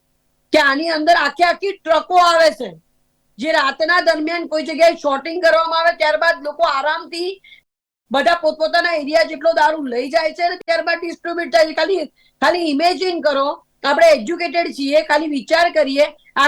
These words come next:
ગુજરાત નાનું છે, ગુજરાત એટલું મોટું, મોટું છે કે કદાચ લો-, કોઈ બીજું તો કોઈ કન્ટ્રી આઈ જાય,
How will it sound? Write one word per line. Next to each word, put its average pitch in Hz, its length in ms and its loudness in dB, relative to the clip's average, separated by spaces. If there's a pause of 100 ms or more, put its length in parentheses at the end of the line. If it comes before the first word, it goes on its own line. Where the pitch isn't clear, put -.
ગુજરાત 285 460 2
નાનું 262 420 -2
છે, 339 260 2 (260)
ગુજરાત 330 220 -2
એટલું 339 320 -4
મોટું, 311 380 -2 (120)
મોટું 294 360 -6
છે 339 160 -2
કે 339 200 -4
કદાચ 330 220 0
લો-, 302 100 -6 (460)
કોઈ 320 180 -6
બીજું 277 340 -6
તો 339 80 -8
કોઈ 311 260 0
કન્ટ્રી 277 260 -6
આઈ 311 160 6
જાય, 262 280 0